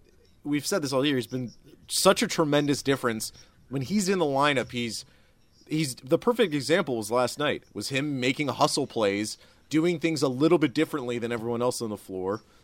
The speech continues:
and making a big play that all swings the game and for these little momentum spurts that the Nets grab, you know? And it was, you know, I don't know what his ceiling is, and we'll have to assess that after the season maybe, but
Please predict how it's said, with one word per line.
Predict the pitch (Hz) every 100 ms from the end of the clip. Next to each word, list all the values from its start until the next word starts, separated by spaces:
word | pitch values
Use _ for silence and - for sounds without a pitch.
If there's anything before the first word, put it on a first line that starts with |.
| _ _ _
and | 131 131
making | 127 160 170 156
a | 123
big | 104 156 147 -
play | - 170 131 120
that | 117 135
all | - 151
swings | 143 - 143 170 143
the | 143
game | 147 156 135
and | 117 107
for | - 131
these | 131 120
little | 139 143
momentum | 139 117 139 139 113
spurts | - 107 85 - - - -
that | 120
the | 110
Nets | 123 -
grab, | 113 120 123 90 - - -
you | 110
know? | 110 123
And | 143 127 - _ _ _ _ -
it | 165
was, | 175 156 - - - _ _ _ - - _ - -
you | 139
know, | 123 120
I | 170
don't | 190
know | 180
what | 170
his | 147
ceiling | - 170 156 110
is, | 107 113
and | 123
we'll | 127
have | 131
to | 127 104 - - 117
assess | - 151 156
that | 156 139 -
after | 143 - 139
the | 120
season | - 160 135 110
maybe, | 98 98 117
but | 110 113